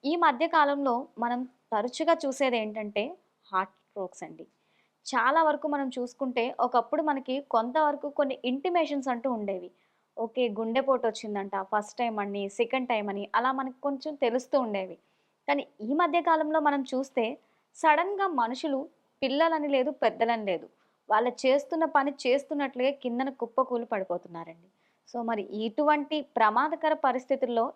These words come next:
ఇలాంటివి మనం ఎదుర్కోకుండా ఉండాలి అంటే మన ఆహారంలో మనం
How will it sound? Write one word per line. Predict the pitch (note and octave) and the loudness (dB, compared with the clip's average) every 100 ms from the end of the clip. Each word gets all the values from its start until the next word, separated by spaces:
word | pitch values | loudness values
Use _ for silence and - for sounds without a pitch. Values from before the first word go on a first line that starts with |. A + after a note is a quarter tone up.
| - | -4
ఇలాంటివి | G#3+ A3 C#4 D#4 D#4 | 0 2 2 -2 -2
మనం | D4 C#4+ - | 0 -2 -4
ఎదుర్కోకుండా | G#3+ B3 C#4 D#4 D4+ C#4+ C4 | -2 0 4 4 4 0 2
ఉండాలి | C#4+ A3+ A3 A3+ G#3+ G3+ _ _ _ - | 2 0 0 0 0 -4 _ _ _ -4
అంటే | A3+ B3+ C#4+ D#4+ | -2 2 2 2
మన | A3+ A3 | 0 2
ఆహారంలో | F#3+ F#3+ B3 D4+ D#4+ D4+ C#4+ | 2 4 2 2 2 2 2
మనం | D#4 C4+ | 2 0